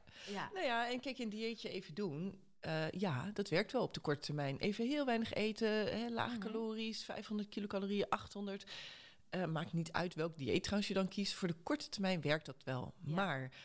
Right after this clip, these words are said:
Speaker 2: we weten uit onderzoek, al na een paar weken gaat je lichaam reageren. Je gaat extra hongerhormonen maken. Je verzadigingshormonen raken verstoord.
Speaker 1: Ja.
Speaker 2: Je verbranding gaat omlaag. Netto-effect is, je krijgt één,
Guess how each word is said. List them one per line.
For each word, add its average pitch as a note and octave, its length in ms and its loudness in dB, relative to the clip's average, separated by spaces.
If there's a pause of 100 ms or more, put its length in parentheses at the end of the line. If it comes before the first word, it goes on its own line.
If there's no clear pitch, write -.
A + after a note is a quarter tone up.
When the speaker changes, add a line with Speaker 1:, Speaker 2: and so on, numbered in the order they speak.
Speaker 2:
we - 80 -2
weten F3 340 6
uit - 160 -6
onderzoek, D#3+ 640 0
al F#3 120 -2
na G3 120 0
een F#3+ 140 -2
paar G3+ 260 0
weken G#3 360 0
gaat G3 200 -2
je F#3+ 60 -2
lichaam G#3 280 0
reageren. C#3+ 720 -4 (200)
Je - 140 -14
gaat - 220 -6
extra - 300 -4
hongerhormonen A3+ 760 4
maken. A3+ 460 0 (600)
Je C3 120 -2
verzadigingshormonen D#3 1120 0
raken - 340 -8
verstoord. B3 720 2 (140)
Speaker 1:
Ja. F3 200 -8 (160)
Speaker 2:
Je D#3+ 120 -8
verbranding G#3 520 2
gaat B3+ 180 -8
omlaag. B3+ 520 -8 (480)
Netto-effect F3+ 760 0
is, - 280 -4
je C#3 80 -4
krijgt - 380 -4
één, D3+ 340 2